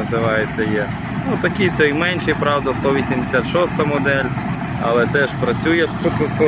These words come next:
гарненько. Зараз домолотимо цей кусок і ми подивимося, що в нас з цього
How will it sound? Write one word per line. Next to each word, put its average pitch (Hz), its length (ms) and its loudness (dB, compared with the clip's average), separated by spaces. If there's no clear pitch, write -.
гарненько. 135 720 2
Зараз 156 380 2
домолотимо 147 720 4
цей 139 120 2
кусок 143 400 2
і 131 120 2
ми 131 120 0
подивимося, 131 640 0
що 135 200 0
в 131 60 0
нас 127 120 0
з 131 40 2
цього 127 300 2